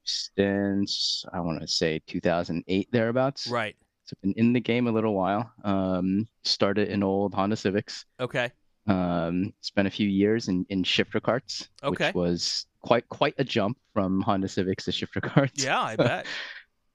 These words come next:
Speaker 1: Um, and that, that's really where I got kinda sucked into the national scene. There was a group of us in the, the Washington, D C region where I started.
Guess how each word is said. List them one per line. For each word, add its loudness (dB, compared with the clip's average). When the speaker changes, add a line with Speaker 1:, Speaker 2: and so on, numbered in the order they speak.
Speaker 1:
Um, 2
and 4
that, 0
that's 0
really 4
where 2
I 2
got 0
kinda 0
sucked -2
into 2
the 2
national 0
scene. 0
There 2
was -2
a -6
group 0
of 2
us 0
in 0
the, 0
the -8
Washington, 0
D -4
C 0
region 2
where 0
I -2
started. 0